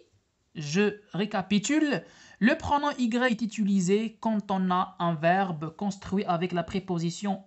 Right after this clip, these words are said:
à et quand on a, euh, les noms de lieux, bien sûr. Euh, le pronom on est utilisé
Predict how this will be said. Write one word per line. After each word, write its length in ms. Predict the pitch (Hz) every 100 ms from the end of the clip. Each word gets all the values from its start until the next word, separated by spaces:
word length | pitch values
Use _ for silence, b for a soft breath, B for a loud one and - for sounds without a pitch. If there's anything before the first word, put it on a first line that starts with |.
| _ -
à 340 | 156 123 - _ _ _ _ - B B B
et 140 | - 220
quand 240 | 240 226
on 180 | 190 175
a, 400 | 170 196 226 - _ _ -
euh, 220 | 147 156 160
les 160 | 156
noms 360 | 160 165 214 220 -
de 220 | 143 160
lieux, 500 | 156 147 143 170 - _ -
bien 320 | 175 147 139
sûr. 260 | - 143 - _ _ _ _ B B B B B B -
Euh, 240 | 214 220
le 180 | 220 240
pronom 540 | 320 - 262 254 247 196 - -
on 340 | 214 240 - -
est 140 | 202
utilisé 840 | 220 214 196 185 170 180 226 -